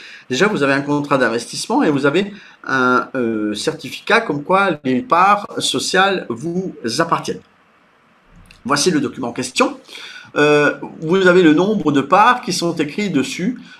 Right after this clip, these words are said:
euh, et qui seront donc les actions lorsque la société va entrer en bourse. Euh,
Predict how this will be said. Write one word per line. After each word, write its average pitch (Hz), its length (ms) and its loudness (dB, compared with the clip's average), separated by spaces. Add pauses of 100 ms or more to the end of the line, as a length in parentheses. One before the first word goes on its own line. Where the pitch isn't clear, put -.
euh, 123 380 0
et 185 160 2
qui 180 140 -4
seront 151 280 0
donc 165 320 -2
les 147 200 0
actions 202 420 -2
lorsque 143 280 -4
la 170 160 2
société 143 460 -4
va 170 300 0
entrer 147 420 -4
en 120 100 -4
bourse. 127 480 -4 (680)
Euh, 113 200 -4